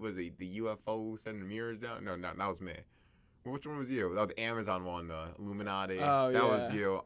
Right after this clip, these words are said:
Speaker 1: I'm probably going to jail for
Speaker 2: Who knows what?
Speaker 1: the Siri thing. Uh,
Speaker 2: Yeah,
Speaker 1: raccoons. I don't
Speaker 2: I don't
Speaker 1: know
Speaker 2: know,
Speaker 1: what it was.
Speaker 2: man. We're gonna be in trouble, though, that's for sure. I'm gonna have some guys in,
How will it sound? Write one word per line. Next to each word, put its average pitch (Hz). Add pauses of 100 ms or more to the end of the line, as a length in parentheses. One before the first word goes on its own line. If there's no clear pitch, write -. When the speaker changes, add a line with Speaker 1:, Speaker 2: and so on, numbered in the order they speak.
Speaker 1:
I'm 113
probably 123
going 104
to 98 (680)
jail 98
for 87 (640)
Speaker 2:
Who 139
knows 117
what? 104
Speaker 1:
the 104
Siri 107
thing. 95 (120)
Uh, -
Speaker 2:
Yeah, 123 (180)
Speaker 1:
raccoons. 101
I 92
don't 110
Speaker 2:
I 127
don't 117
Speaker 1:
know 120
Speaker 2:
know, 117
Speaker 1:
what 120
it -
was. 117
Speaker 2:
man. 120 (380)
We're 143
gonna 165
be 139
in 120
trouble, 120
though, 120
that's -
for -
sure. 113 (180)
I'm - (380)
gonna 147
have 131
some 135
guys 120
in, 123